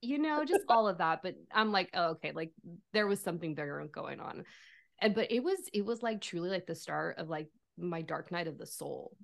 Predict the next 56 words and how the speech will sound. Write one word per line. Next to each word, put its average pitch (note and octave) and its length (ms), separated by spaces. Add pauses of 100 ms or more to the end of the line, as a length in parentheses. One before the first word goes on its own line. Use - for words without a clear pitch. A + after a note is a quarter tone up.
I F3 160
was E3 160
like, E3+ 140
"Thank C#4 200
God, G3 220
like, F3+ 160
at E3 120
this F3 180
point, E3+ 260
I E3+ 60
had E3+ 240
the D#3+ 60
tools D#3 520
to, F#3 100
like, D#3 300
really E3 240
better B3 300
myself A#3+ 560
and F3+ 140
to E3+ 100
lean E3 180
into F3+ 300
it." F#3 120
And E3 320
I E3+ 60
had E3+ 200
had E3+ 420
readings E3+ 360
where D#3 280
they F3+ 160
basically F3+ 480
were D#3+ 160
like, D#3 260
you F#3+ 80
know, F3 80
"Something's G#3+ 320
gonna B3+ 160
happen G3+ 300
at G3 100
work. D#3+ 400
You F3 80
kinda F#3 240
need G3+ 100
to G#3+ 40
prepare F#3 340
for D#3+ 140
it," D#3 80
but E3 80
they E3+ 100
really F3 200
couldn't F3 200
speak - 260
to - 80
what D#3 180
it - 120
was. - 420